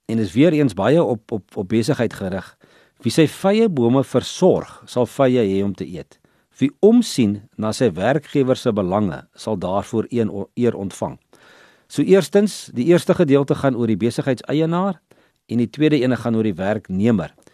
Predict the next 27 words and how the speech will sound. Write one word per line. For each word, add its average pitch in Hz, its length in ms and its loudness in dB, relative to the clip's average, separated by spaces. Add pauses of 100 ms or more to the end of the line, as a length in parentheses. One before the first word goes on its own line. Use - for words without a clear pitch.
(400)
So - 120 4
die 151 120 6
eienaar 147 520 4
moet 127 160 2
sy, 156 200 2
moet 131 180 0
sy, 160 140 2
moet 131 160 0
sy 151 100 2
bome 151 320 2
versorg 156 400 0
en 135 80 0
dan 113 140 0
sal 147 140 -2
hy 139 120 0
iets 139 120 -6
hê 131 100 2
om 147 100 -2
te 156 120 -4
eet. 196 280 -4 (440)
So 180 360 4
in 202 140 4
jou 226 100 4
besigheid, 180 580 0
jy 123 200 0
kan 214 200 2
nie 277 260 2